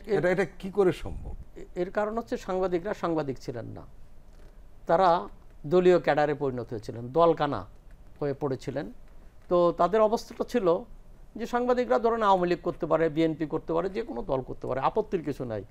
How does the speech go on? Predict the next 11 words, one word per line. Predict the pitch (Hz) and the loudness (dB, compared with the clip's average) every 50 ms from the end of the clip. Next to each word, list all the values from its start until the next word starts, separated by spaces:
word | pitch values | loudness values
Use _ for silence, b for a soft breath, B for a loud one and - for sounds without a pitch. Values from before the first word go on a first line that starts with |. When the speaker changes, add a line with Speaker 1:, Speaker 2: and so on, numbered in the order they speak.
| b b b b b b - | b b b b b b -4
Speaker 1:
কিন্তু | 214 233 247 240 - - 285 254 220 247 285 - - - - - - - - - - - - - - - 139 | -2 0 0 0 0 0 0 2 0 -2 -6 -8 -14 -20 -20 -18 -18 -18 -18 -18 -18 -18 -18 -16 -14 -12 2
যখন | 123 170 160 - 247 262 | 4 4 4 4 2 0
সাংবাদিকতার | - - 202 190 190 190 190 175 175 160 170 - 143 139 151 180 240 - - - - - - - - - - - - - - 135 127 | 2 0 0 4 6 6 6 6 4 2 2 2 4 4 4 2 0 -8 -16 -20 -20 -20 -20 -20 -18 -18 -18 -18 -18 -18 -16 -2 0
দায়িত্ব | 143 151 151 - - 185 | 2 2 2 0 -6 0
পালন | - 180 175 180 175 | 2 2 2 2 0
করবে | 156 180 165 139 143 139 | -2 -2 -2 -2 -4 -4
তখন | - 139 - 185 175 | -4 -6 -6 -8 -10
তাকে | - 180 - - | -10 -10 -12 -12
সাংবাদিক | - - - 127 131 120 113 110 113 110 110 | -10 -10 -10 -8 -6 -6 -8 -8 -8 -12 -12
হতে | 98 - - 95 | -14 -14 -12 -12
হবে, | 95 - - | -12 -12 -14